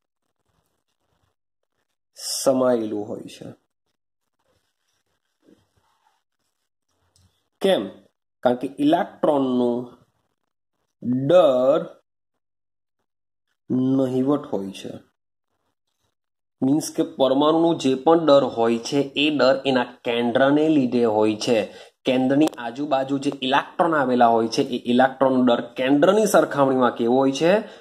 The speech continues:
નહિવત હોય છે. માટે આપણે જે બી પરમાણુ દર decide કરીએ છીએ એ કોને લીધે હોય છે? કેન્દ્રને લીધે હોય છે. ચાલો, રેડી છે આટલું?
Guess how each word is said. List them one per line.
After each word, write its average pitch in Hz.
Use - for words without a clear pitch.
નહિવત 110
હોય 92
છે. 92
માટે 160
આપણે 196
જે 143
બી 190
પરમાણુ 151
દર 127
decide 123
કરીએ 127
છીએ 127
એ -
કોને 113
લીધે 139
હોય 151
છે? 202
કેન્દ્રને 110
લીધે 113
હોય 104
છે. -
ચાલો, -
રેડી 160
છે 233
આટલું? 247